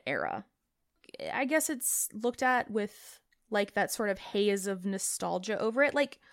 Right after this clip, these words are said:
for the time, fucking progressive as shit.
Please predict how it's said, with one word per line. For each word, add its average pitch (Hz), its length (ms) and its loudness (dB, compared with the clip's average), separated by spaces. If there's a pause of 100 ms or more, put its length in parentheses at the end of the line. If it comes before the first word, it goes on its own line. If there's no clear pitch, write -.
(280)
for - 280 8
the 220 120 8
time, 294 520 6 (240)
fucking 262 380 4
progressive 262 520 4
as 285 100 0
shit. - 300 -4